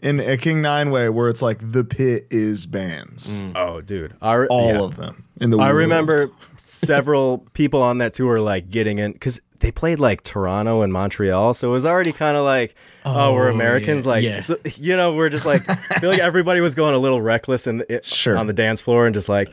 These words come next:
Speaker 3: some very close, like, almost, like, you know, fights
Speaker 2: Yeah.
Speaker 3: and stuff breaking
Speaker 2: Sure.
Speaker 3: out.
Speaker 2: How did
Speaker 3: Um,
Speaker 2: Freedom do not in the U S?
Speaker 3: We only, I don't know. We only did one European tour, and it was, like,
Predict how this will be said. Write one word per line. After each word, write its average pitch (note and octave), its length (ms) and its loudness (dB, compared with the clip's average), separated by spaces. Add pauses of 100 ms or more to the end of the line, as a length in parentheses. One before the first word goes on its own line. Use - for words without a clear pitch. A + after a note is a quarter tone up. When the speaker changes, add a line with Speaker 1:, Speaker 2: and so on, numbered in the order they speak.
(280)
Speaker 3:
some C3 360 2
very B2 360 6
close, A2+ 340 0
like, G#2+ 200 0
almost, G2+ 460 -2
like, F#2+ 300 -2 (880)
you G2+ 140 -8
know, D#2+ 220 -10 (160)
fights G2 280 2
Speaker 2:
Yeah. G#2 60 -6
Speaker 3:
and F2+ 60 -6
stuff G#2 280 -2
breaking F#2+ 280 2
Speaker 2:
Sure. F2+ 120 -2
Speaker 3:
out. E2+ 200 -6
Speaker 2:
How F3+ 220 -6
did G#3+ 320 -6
Speaker 3:
Um, F#3+ 160 2
Speaker 2:
Freedom F#3 260 0
do D#3 580 -2 (160)
not C3+ 400 -4
in C3+ 140 -2
the A#2+ 80 0
U B2 180 -2
S? - 360 -12 (1400)
Speaker 3:
We C3+ 360 0
only, G3+ 800 -2
I D3+ 140 -2
don't A#3+ 160 0
know. B3 180 2
We D3 140 0
only G3+ 140 0
did F#3+ 180 -2
one C#3+ 260 -2
European E3 480 -4
tour, C#3+ 280 -2
and E3+ 120 -4
it - 20 -4
was, B2 160 -6
like, A2+ 320 -4